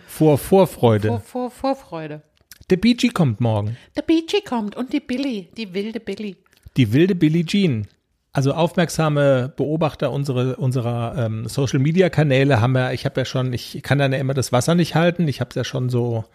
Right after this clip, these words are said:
Speaker 1: rausgehauen, aber jetzt erzähl doch mal, wie läuft's ab? Ist der Stall sauber? Bist du gespannt? Das ist ja auch so,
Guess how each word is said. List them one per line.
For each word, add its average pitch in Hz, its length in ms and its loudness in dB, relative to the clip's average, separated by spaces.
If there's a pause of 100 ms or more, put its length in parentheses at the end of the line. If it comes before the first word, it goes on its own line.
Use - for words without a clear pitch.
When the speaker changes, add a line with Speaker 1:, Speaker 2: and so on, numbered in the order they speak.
(640)
Speaker 1:
rausgehauen, 180 840 2
aber 135 160 -2
jetzt 117 220 0
erzähl 135 260 0
doch 190 220 0
mal, 120 340 -4
wie 117 160 4
läuft's 131 380 2
ab? 185 240 -4
Ist - 180 -6
der 131 100 0
Stall 170 320 0
sauber? 127 560 0 (300)
Bist - 180 -4
du 147 60 -2
gespannt? 143 640 -2 (300)
Das 135 160 0
ist 165 120 -2
ja 170 120 4
auch 160 160 0
so, 170 360 4